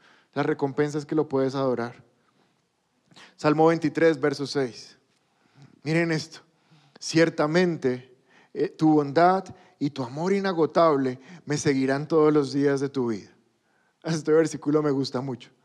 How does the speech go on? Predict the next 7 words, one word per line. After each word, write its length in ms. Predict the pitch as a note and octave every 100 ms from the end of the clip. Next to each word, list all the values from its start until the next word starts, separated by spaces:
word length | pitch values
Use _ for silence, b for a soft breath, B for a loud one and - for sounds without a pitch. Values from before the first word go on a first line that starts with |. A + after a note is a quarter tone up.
| b b b b _
Tu 140 | D3 D#3
amor 260 | D#3+ F3+
inagotable, 1040 | F#3+ G3+ F3+ F3 F3 F3 D#3 C3+ A#2+ A#2 _ _ _ _
alguien 220 | C3+ C#3+
diga 180 | D3+ C#3+
conmigo, 320 | C#3+ D3 C3
inagotable. 760 | C3 A#2+ B2 E3+ E3 C#3+ B2+